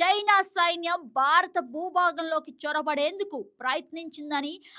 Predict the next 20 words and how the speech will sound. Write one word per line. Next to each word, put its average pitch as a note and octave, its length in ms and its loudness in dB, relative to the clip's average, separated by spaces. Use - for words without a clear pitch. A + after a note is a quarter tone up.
ఆ G#4 80 8
సమయంలో A4 460 4
కేంద్ర G#4 520 -4
ప్రభుత్వం F#4 640 0
ఆర్మీకి F#4+ 580 6
స్పష్టమైన F#4+ 800 -2
ఆదేశాలు F4 600 4
ఇవ్వలేకపోయిందని C#4+ 1300 -6
రాహుల్ G#4 500 8
గాంధీ F4 440 4
లోక్సభలో E4+ 760 4
సంచలన F4 760 -2
ఆరోపణలు D#4+ 560 0
చేశారు. C4 340 -6
ఇక F#4 80 -4
ఈ G4+ 280 2
ఆరోపణలకు F4+ 840 6
ఆధారం F#4 580 2
ఏంటంటే D#4 560 -2
భారత D4+ 480 4